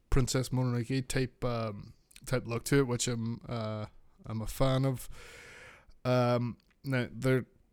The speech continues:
big problem with this, and, uh, this is no secret 'cause it's been sort of plagued with this, is the performance is really bad,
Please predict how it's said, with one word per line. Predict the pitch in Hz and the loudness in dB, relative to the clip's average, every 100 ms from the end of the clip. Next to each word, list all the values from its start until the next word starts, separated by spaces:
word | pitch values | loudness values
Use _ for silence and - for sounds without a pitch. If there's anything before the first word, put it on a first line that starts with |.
| _ - | _ 10
big | 156 151 - | 10 10 8
problem | 139 120 120 135 | 6 6 4 4
with | 131 | 4
this, | 135 131 - | 4 4 2
and, | 113 120 120 120 117 - 117 123 | 0 0 0 0 -2 -6 -10 -2
uh, | 151 151 151 | 4 8 8
this | 170 160 131 | 8 8 8
is | 131 | 8
no | 131 127 | 6 6
secret | - 131 143 143 | 6 4 2 0
'cause | - 127 | 2 2
it's | 117 | 4
been | 127 147 | 6 6
sort | 113 147 | 6 4
of | 127 | 2
plagued | 127 120 127 | -2 -4 0
with | 135 | 0
this, | 131 | 0
is | - 127 107 113 | -2 -2 -2 -2
the | - 113 | -4 -2
performance | - 113 - 113 110 117 120 - | 2 2 0 -4 -2 -4 -4 -8
is | 113 110 110 113 | -8 -4 -4 -4
really | 113 110 107 101 101 | -6 -6 -6 -6 -6
bad, | 104 104 98 110 110 | -6 -4 -2 -2 -2